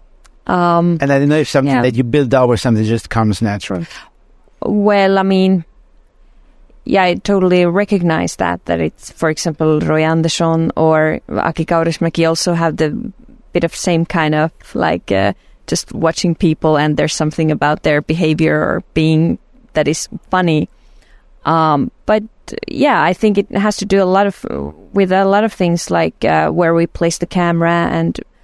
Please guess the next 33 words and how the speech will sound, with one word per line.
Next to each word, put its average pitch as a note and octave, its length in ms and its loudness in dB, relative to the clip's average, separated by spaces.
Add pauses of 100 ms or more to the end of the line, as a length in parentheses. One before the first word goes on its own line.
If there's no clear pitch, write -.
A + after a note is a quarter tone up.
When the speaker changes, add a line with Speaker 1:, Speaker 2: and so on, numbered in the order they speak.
(380)
Speaker 1:
what D#3+ 300 -2 (140)
the E3+ 120 0
actors E3+ 460 -2
are E3 100 0
doing. E3 540 0
Like, D#3+ 260 -4
it's, - 300 -6
in E3+ 220 0
that F3 200 -2
way, D#3+ 180 2
it's - 160 -4
very, D#3 560 0 (360)
very D#3 280 0
conscious. - 680 -4
Speaker 2:
Mm-hmm. A2 400 0 (1160)
Uh, B2 200 2 (880)
why F3+ 240 2
did A#3 220 -2
you C4 180 4
choose, - 560 0 (100)
I C3+ 100 2
mean, C#3+ 260 2
as, C3 440 -2 (120)
as C3 240 0
you C3+ 60 2
said, B2 280 0
the A#2 80 -2
second D3+ 400 -2
part B2+ 280 2
of A#2 60 2
the A2+ 100 2
film A#2+ 220 2
focuses A2 640 -2